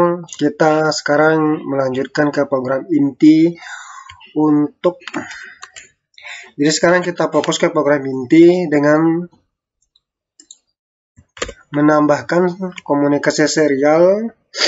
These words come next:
dan di sini juga kita sudah menyiapkan komport dari Arduino Uno. Di mana di sini komunikasi serialnya kita panggil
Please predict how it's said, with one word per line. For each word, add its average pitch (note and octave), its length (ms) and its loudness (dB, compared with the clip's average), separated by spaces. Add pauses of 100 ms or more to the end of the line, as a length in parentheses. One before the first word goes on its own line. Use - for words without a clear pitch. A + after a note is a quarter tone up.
(540)
dan D3 160 0
di D3 80 0
sini D3 240 2
juga D3 240 2
kita D#3 240 -2
sudah D3+ 320 0 (160)
menyiapkan C3+ 480 -4 (560)
komport C#3 800 -8
dari D3 480 -2
Arduino C3+ 400 -4
Uno. C3+ 140 -4 (920)
Di C#3 160 -6
mana D3 160 2
di C#3+ 80 -6
sini E3 160 2
komunikasi D3+ 480 -2
serialnya C#3+ 400 0
kita D3+ 240 -2
panggil E3+ 640 0